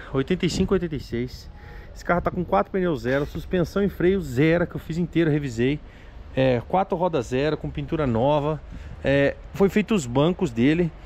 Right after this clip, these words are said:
que tinha os detalhezinhos, ó. E agora ele passou por uns reparinhos, alguns retoquinhos na lata, tá, pessoal?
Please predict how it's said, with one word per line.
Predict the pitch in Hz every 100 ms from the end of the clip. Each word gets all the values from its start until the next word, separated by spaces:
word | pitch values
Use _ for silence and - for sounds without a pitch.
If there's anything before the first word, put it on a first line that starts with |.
| - -
que | -
tinha | -
os | 131
detalhezinhos, | 139 143 135 107 117 156 151
ó. | 104 - - - - - - - - - -
E | - 226
agora | 220 202 214
ele | 214
passou | 214 -
por | 196 220
uns | 196
reparinhos, | 202 214 202 196 196
alguns | 196 196
retoquinhos | 185 202 202 - 196 185
na | 214
lata, | 190 185 175 120
tá, | 147 156
pessoal? | 127 - 104